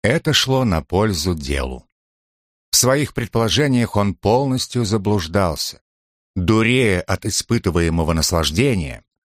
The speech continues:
он подался всем телом вверх, пытаясь просунуть член между дразнящих губ. Фабиола взглянула искоса. Мемор лежал с закрытыми глазами, его жилистое тело обмякло, лишь бедра то и дело приподнимались,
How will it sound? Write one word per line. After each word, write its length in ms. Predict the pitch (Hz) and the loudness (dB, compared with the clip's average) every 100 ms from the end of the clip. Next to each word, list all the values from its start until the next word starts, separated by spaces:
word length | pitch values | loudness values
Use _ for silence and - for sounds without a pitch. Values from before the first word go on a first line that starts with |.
| _ | _
он 160 | 180 202 | 0 2
подался 440 | 107 117 120 117 | 2 2 0 -2
всем 240 | - 110 107 | -2 -2 0
телом 400 | 110 104 95 87 | 2 2 2 0
вверх, 460 | 82 123 - - | 2 2 0 -4
пытаясь 400 | 117 110 107 101 | -4 2 2 0
просунуть 500 | - 98 - 92 85 | -2 -4 -2 -2 -2
член 360 | - 92 127 139 | 0 2 2 2
между 320 | 117 82 104 | 2 2 0
дразнящих 760 | 104 98 73 98 95 - 87 71 | 0 0 2 2 2 0 -2 -4
губ. 300 | 69 62 - _ _ _ _ _ - | -8 -10 -16 _ _ _ _ _ 0
Фабиола 460 | 90 90 87 85 | 2 2 2 0
взглянула 500 | 80 80 92 92 95 | -2 -2 0 2 2
искоса. 640 | 101 104 - 76 - - _ _ _ _ | 0 0 -2 -2 -6 -6 _ _ _ _
Мемор 500 | 78 90 120 117 107 | 2 4 4 2 2
лежал 360 | 107 101 104 101 | 0 2 2 2
с 40 | |
закрытыми 480 | 101 87 101 95 90 | 0 0 -2 -2 0
глазами, 600 | 90 92 110 127 87 69 _ _ | 0 0 2 0 -2 -8 _ _
его 160 | 95 107 | 0 2
жилистое 480 | 123 120 - 107 101 | 2 0 0 0 0
тело 320 | 113 101 92 | 0 0 0
обмякло, 600 | 78 107 143 - 82 73 - - | 0 0 0 -2 -4 -4 -8 -2
лишь 260 | 117 95 | 0 0
бедра 420 | 92 127 170 160 160 | 0 0 0 0 -2
то 220 | 127 120 | 0 0
и 60 | |
дело 280 | 95 117 107 | 2 0 0
приподнимались, 840 | - 101 90 85 85 143 147 - | 0 -2 -2 0 0 2 0 -2